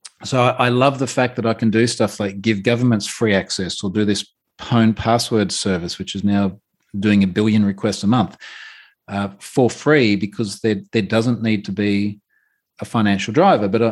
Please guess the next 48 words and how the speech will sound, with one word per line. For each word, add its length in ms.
I 40
mean, 120
s-, 160
I 140
guess 180
somewhat 240
ironically, 420
the, 300
the 80
only 180
way 120
I'm 160
able 180
to 80
do 140
that 180
is 80
because 280
I 60
do 220
other 160
things 400
commercially, 600
and, 220
and 160
they 120
pay 220
well, 240
and 100
they 120
give 180
me 60
the 100
opportunity 500
to 80
work 280
on 80
something 340
that's, 140
that's 260
a 40
passion 480
and 100
make 200
that 120
available 420
to 100
everyone 580